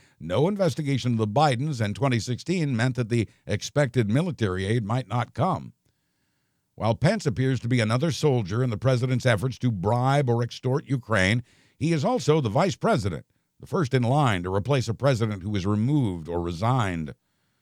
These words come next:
House impeachment investigators subpoenaed a massive number of documents from Pence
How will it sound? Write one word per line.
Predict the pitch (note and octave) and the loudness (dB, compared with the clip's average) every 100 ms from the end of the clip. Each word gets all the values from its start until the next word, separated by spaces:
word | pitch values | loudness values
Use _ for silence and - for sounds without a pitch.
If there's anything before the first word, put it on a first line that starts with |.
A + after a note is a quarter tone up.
| _ _ _ _ _ | _ _ _ _ _
House | F#2+ C3 A#2+ | -2 -2 -2
impeachment | G2+ B2+ C3+ A2+ G#2 | -2 -2 -2 -2 0
investigators | G#2 G2 G2 F#2+ A2 G2+ | 0 -2 -2 -2 -2 -2
subpoenaed | G#2 - B2 C3 A2+ | -6 -4 -2 0 0
a | |
massive | F#2+ F#2+ A#2 B2+ A#2 C3+ A#2 | -2 -2 0 0 0 0 2
number | A2 A#2+ A#2+ A#2+ | 2 2 4 2
of | G2 | 2
documents | A#2+ B2 - F#2 E2+ | 2 2 0 -2 -4
from | - F2 | -6 -6
Pence | - F#2+ A2+ | -4 -2 -2